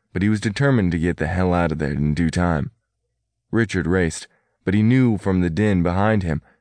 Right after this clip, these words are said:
that the police were on his tail. And on his tail they were. They followed him for quite a while, a case that was wearing Richard out. He knew that trying to live the life of a thief was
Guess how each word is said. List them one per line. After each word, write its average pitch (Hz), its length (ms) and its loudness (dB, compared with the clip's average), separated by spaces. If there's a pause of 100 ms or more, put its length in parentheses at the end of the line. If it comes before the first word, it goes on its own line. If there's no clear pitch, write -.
that 78 80 -8
the 82 120 -2
police 104 540 0
were 78 140 0
on 78 160 0
his 73 120 -4
tail. 87 440 -2 (800)
And 80 100 -2
on 82 140 0
his 76 160 -4
tail 90 400 0
they 76 140 0
were. 82 360 0 (800)
They 87 100 -4
followed 101 380 2
him 76 100 -2
for 80 160 -4
quite 117 320 -4
a 131 60 -2
while, 90 480 -2 (340)
a - 120 -4
case 120 340 0
that 87 120 -2
was 82 120 0
wearing 87 400 2
Richard 80 300 -2
out. 80 280 -2 (840)
He 113 100 2
knew 131 240 2
that 95 160 -2
trying 95 300 0
to 78 60 0
live 95 300 0
the 85 80 0
life 90 320 0
of 78 120 -6
a 78 60 -4
thief 101 380 -2
was 78 220 -6